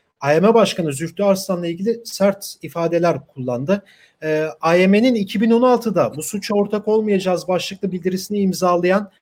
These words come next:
ve terör örgütü propagandası suçundan ceza alan barış akademisyenleri için aldığı hak ihlali kararını eleştirdi Süleyman Soylu.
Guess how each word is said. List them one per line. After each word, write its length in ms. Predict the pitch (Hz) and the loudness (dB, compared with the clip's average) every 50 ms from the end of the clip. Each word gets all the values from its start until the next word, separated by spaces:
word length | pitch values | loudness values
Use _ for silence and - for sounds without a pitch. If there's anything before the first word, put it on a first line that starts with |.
| _ _ - | _ _ 0
ve 180 | 175 160 139 | 0 0 0
terör 280 | - - 165 190 220 214 | 0 -2 2 4 6 6
örgütü 340 | 202 180 170 156 - - - | 4 2 0 -4 -8 -12 -14
propagandası 640 | - 160 170 165 175 170 185 185 185 175 - - - | -10 -8 -6 -4 -4 -4 -4 -4 -4 -6 -6 -10 -16
suçundan 460 | - 151 - - 175 175 180 175 160 | -18 -18 -16 -14 -8 -6 -6 -6 -4
ceza 340 | 135 160 160 156 185 196 185 | -4 -4 0 4 4 6 6
alan 280 | 170 151 135 131 120 | 6 4 2 0 0
barış 260 | 139 156 175 185 - | 0 0 0 0 -2
akademisyenleri 760 | 190 185 - 165 165 165 165 - - - 170 170 175 185 196 202 | -2 -4 -4 -4 -6 -4 -6 -6 -6 -6 -4 -2 0 0 0 0
için 220 | 196 - - 185 | -2 -4 -4 -2
aldığı 280 | 175 175 175 175 202 180 | 0 0 2 4 4 2
hak 300 | - - 226 233 233 240 | 2 0 -2 -2 0 -2
ihlali 440 | 208 - - 185 170 160 160 151 | -4 -2 -2 -2 -2 -2 -2 -4
kararını 500 | 151 - 165 165 170 170 170 185 208 214 | -4 -2 0 0 2 2 4 4 4 2
eleştirdi 540 | 190 156 131 123 - - - 139 123 120 123 | 2 0 -2 -4 -6 -6 -8 -8 -8 -8 -10
Süleyman 440 | - - - 143 139 131 123 127 120 | -10 -8 -4 -2 -2 -2 -2 -4 -8
Soylu. 500 | 113 - - 196 170 151 165 208 220 | -6 -2 0 0 0 2 0 0 -2